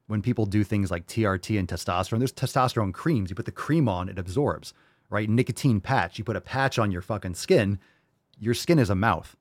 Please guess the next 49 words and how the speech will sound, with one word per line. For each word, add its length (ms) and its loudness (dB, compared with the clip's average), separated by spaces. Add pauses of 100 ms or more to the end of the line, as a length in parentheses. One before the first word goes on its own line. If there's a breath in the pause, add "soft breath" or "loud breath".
(280)
So 160 -4
people 300 0
don't 280 4
think 220 0
it's 120 -2
that 140 2
important. 480 -4
They 140 -2
don't 260 2
pay 140 2
attention 380 0
to 60 2
what 140 -2
they 80 0
put 240 -4
on 240 -2
their 140 -2
body. 380 -2 (560)
And 200 0
what 100 2
you 60 2
put 140 2
on 100 6
your 100 4
body 300 4
can 140 -2
fuck 260 -4
up 100 -4
your 100 0
hormones. 340 2
Touching 340 -2
receipts 460 -4
is 80 -6
a 40 -2
huge 260 -4
problem 280 -2
'cause 120 -6
of 60 -12
the 60 -8
B 200 -4
P 180 -2
A 140 2
and 100 -2
stuff 240 -4
in 40 -4
the 60 -4
receipt 300 -6
paper. 320 -8 (480 loud breath)
Uh, 200 -8